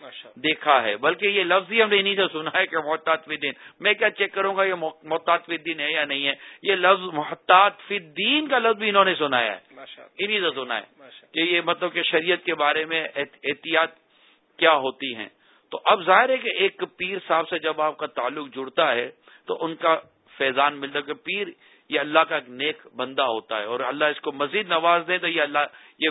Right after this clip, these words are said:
Speaker 2: ولایت کے درجے پر بھی فائز ہو جاتے ہیں۔ پیر بننے کے لیے، پیر ہونے کے لیے ولی ہونا شرط نہیں ہے،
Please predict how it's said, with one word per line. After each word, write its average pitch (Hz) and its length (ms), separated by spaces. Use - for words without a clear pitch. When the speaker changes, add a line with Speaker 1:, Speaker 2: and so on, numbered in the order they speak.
Speaker 2:
ولایت 156 460
کے 202 120
درجے 151 360
پر 147 160
بھی 147 200
فائز 127 220
ہو 123 100
جاتے 113 300
ہیں۔ 247 140
پیر 214 240
بننے 175 380
کے 170 180
لیے، 165 400
پیر 208 180
ہونے 170 300
کے 175 120
لیے 208 120
ولی 151 460
ہونا 214 240
شرط 143 320
نہیں 131 280
ہے، 92 80